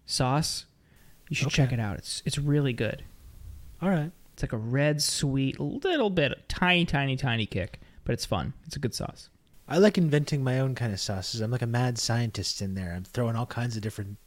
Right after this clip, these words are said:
Speaker 1: <laughs>
Speaker 2: different, getting out all kinds of different jars and bottles,
Speaker 1: Okay. All
Speaker 2: random
Speaker 1: right.
Speaker 2: stuff.
Speaker 1: Uh, don't let me stop you from innovating.
Speaker 2: <laughs> Yeah, 'cause <laughs> I think the, the game is totally secondary. It's like, yeah, yeah, the, the actual game. Who cares?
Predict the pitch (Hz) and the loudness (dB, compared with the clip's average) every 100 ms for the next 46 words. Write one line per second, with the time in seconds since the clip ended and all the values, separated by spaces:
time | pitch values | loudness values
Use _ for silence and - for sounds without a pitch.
0 | - - - 147 - 240 - 254 - 127 | -20 -20 2 2 2 -2 0 -4 -2 -2
1 | 123 104 113 147 135 127 131 123 131 123 | -2 -6 -8 0 2 4 4 2 0 -2
2 | 120 120 117 - 123 123 123 120 113 117 | -2 -4 -2 2 4 4 4 2 0 -4
3 | - 117 117 120 117 120 117 135 - - | 0 2 4 2 0 -2 0 0 2 0
4 | 135 156 165 175 - 113 120 - - 110 | 2 2 2 0 -2 0 2 4 2 0
5 | - 120 123 - - - - - 170 - | 0 2 2 -2 -12 -16 -20 0 2 2
6 | 208 190 339 392 381 330 233 - 233 240 | 2 6 6 6 6 6 4 6 6 8
7 | 214 170 165 208 123 92 53 - - 143 | 4 4 6 6 4 2 -2 -6 -8 4
8 | 143 - - 208 - - - - - - | 10 10 12 10 10 -4 -6 -12 -10 -4
9 | - - 170 147 - - 240 180 - 190 | -2 2 2 2 -2 -6 -6 -8 -4 -2
10 | 165 202 214 208 190 196 180 180 180 156 | 4 6 6 6 8 8 6 6 8 6
11 | 151 - 165 160 160 139 143 147 135 120 | 2 6 8 8 6 8 6 6 4 4
12 | 113 131 135 147 139 127 117 113 110 117 | 4 2 6 8 8 6 4 0 0 2
13 | 123 - 107 107 104 110 104 92 98 | 2 0 -2 -2 -2 -2 -2 -4 -6